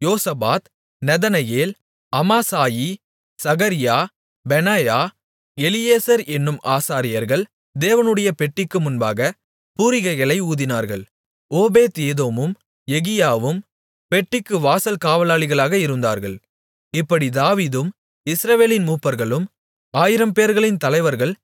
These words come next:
யெகோவாவுடைய உடன்படிக்கை பெட்டியை ஓபேத் ஏதோமின் வீட்டிலிருந்து மகிழ்ச்சியோடு கொண்டு வரச் செய்தார்கள். யெகோவாவுடைய உடன்படிக்கை பெட்டியை சுமக்கிற லேவியர்களுக்கு தேவன் தயவு செய்ததால்,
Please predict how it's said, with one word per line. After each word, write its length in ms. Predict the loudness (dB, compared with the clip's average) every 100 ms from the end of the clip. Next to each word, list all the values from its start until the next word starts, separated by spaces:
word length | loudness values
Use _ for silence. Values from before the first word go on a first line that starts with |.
| _ _ -2
யெகோவாவுடைய 680 | 2 4 4 2 2 2 2
உடன்படிக்கை 480 | 0 0 0 -2
பெட்டியை 520 | -2 -4 -4 -2 -4 -6 _ _ _ _ -2
ஓபேத் 400 | 0 2 2 2
ஏதோமின் 400 | -2 0 0 0
வீட்டிலிருந்து 800 | -2 -2 -2 -2 -2 -2 -2 -4 -8 _ _ _ _
மகிழ்ச்சியோடு 760 | -2 0 0 -2 0 0 2
கொண்டு 260 | 0 -2 0
வரச் 220 | 0 0
செய்தார்கள். 640 | -2 -6 -4 -4 -6 -10 -12 _ _ _ _ _ -4
யெகோவாவுடைய 580 | 2 2 4 2 2 2 2
உடன்படிக்கை 540 | 0 2 0 0 -2 0
பெட்டியை 380 | -4 -2 -2 -2
சுமக்கிற 520 | -4 -6 -2 -2 -2 -4 -6
லேவியர்களுக்கு 840 | 0 2 2 0 -2 -4 -4 -6 -6 _ -8
தேவன் 420 | -2 0 0 0
தயவு 300 | 0 2 0
செய்ததால், 600 | -2 -6 -6 -4 -2 -2